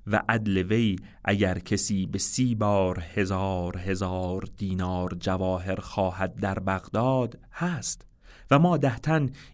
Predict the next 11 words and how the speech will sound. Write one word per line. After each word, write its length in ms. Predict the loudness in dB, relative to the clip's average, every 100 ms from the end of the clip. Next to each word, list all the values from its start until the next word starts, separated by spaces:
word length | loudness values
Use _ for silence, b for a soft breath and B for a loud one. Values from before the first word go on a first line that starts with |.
| B
این 180 | 6 6
چه 200 | 4 2
می‌خواهد 680 | 2 2 -2 0 -2 -4 b b 2
داریم 540 | 4 6 2 0 -4 -10 -20 -2
و 100 | 2
نیز 440 | 4 4 2 0 -6 B -6
به 180 | 0 0
زیادت 760 | 2 -2 -2 0 -2 -4 -10 -14 -4
بسیار. 640 | 0 2 2 0 -4 -16 -20 -20 -12 -2
یحیی 320 | 0 2 2
گفت 400 | 4 2 2 -8